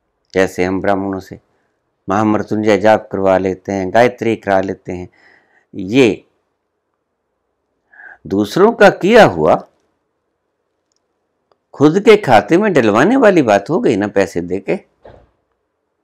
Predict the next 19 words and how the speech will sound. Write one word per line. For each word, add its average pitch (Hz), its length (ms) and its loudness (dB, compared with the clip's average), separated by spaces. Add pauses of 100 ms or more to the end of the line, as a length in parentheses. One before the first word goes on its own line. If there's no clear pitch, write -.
(500)
उस 196 180 -4
वक्त 95 300 -8
भी 156 160 0
ऐसा 98 360 -4
था। - 220 -12 (3500)
तो - 120 -18 (720)
एक - 320 2 (1160)
भक्त 139 260 -2
आ 90 100 4
गया, 98 140 2
वो 101 140 -6
कहता 95 340 -8
है, 92 80 -6
"जी 98 80 -10
मैं 98 420 -4 (300)
एक 147 320 -2 (2000)
यज्ञ 104 400 0
खरीदना 92 560 -6
है।" 73 180 -14